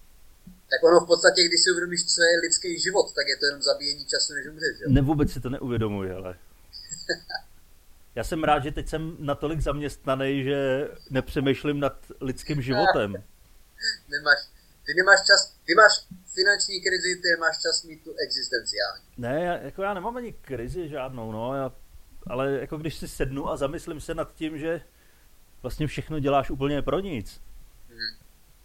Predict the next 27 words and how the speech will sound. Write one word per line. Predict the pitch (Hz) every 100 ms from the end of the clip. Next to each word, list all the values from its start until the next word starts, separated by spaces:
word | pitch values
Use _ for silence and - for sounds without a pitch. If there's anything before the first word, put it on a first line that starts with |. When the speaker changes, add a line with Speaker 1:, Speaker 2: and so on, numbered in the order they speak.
| - -
Speaker 2:
Jako | - 127
já | 127
jsem | 147
ten | 135 139
typ, | 139 135
co | -
si | -
to | 127 135 -
rychle | 120 147
uvědomí, | 139 120 107 101 98 92 90 - - - - - - - - -
že | 107
dojdeš | 117 120 120
od | 135
toho, | - 120 127 131
jako | 117
proč | 123 127 123
mám | 147 131 131
ráno | 117 117 113 117 123
vstát | - 120 117
a |
uvařit | 127 120 113 -
si | 147
kafe, | 120 - 127 127 113 - -
k | -
tomu, | 120 120
že | 120 131
stejně | 135 123 127 131